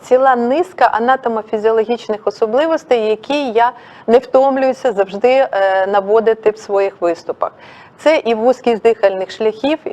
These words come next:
яка сприяє опору значному, це і недостатня колер-, е, колатеральна вентиляція, яка зви-, е, звичайно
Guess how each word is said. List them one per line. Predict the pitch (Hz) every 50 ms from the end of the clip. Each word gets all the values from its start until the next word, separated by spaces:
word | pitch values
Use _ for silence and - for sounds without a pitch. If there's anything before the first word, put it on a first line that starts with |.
| - - -
яка | 220 254 262 254 262 - 262 262 247
сприяє | 247 - - - 262 254 233 247 247 240 233 226
опору | - - - - 240 240 220 226 - 220 220 226 226
значному, | 220 - 220 220 214 - - - 220 214 202 196 196 196 190 - - - - - - - _ -
це | - - 302 330
і | - - 226 226
недостатня | 233 226 214 214 220 214 - - - 214 214 254 233
колер-, | 226 - 214 208 208 208 208 208 196
е, | 190 190 190 190 196 185 185 - -
колатеральна | - 214 220 208 214 226 233 254 262 262 240 220 202
вентиляція, | 190 190 196 202 196 - 190 202 214 240 277 277 277 - 262 247
яка | 247 240 240 247 240 240 233
зви-, | 233 - - 233 233 -
е, | 202 208 208 208 208 214 208
звичайно | 202 214 220 233 - - 247 247 240 240 233 226